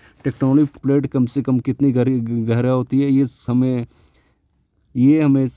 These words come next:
हंड्रेड किलोमीटर गहरी होती है। हंड्रेड किलोमीटर गहरी होने, होने के कारण ये, ये मजबूत, मजबूत पाई जाती है। हंड्रेड किलोमीटर, मीटर के नीचे हमें मेटल,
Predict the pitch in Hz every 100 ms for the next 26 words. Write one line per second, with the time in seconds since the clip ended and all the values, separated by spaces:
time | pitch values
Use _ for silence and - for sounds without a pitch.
0 | - _ _ _ _ _ _ _ _ -
1 | 120 120 135 156 139 143 135 127 123 147
2 | 151 113 117 123 113 - 107 104 95 _
3 | _ _ _ 117 120 139 135 - 131 131
4 | 131 135 117 120 135 123 131 120 113 110
5 | 123 131 120 123 117 123 120 131 151 -
6 | 123 120 117 123 117 - - - - 113
7 | 113 110 120 143 131 120 117 120 117 110
8 | 107 92 104 101 110 120 143 135 127 127
9 | 123 120 127 123 117 110 127 120 117 110
10 | 131 117 123 123 117 107 127 123 131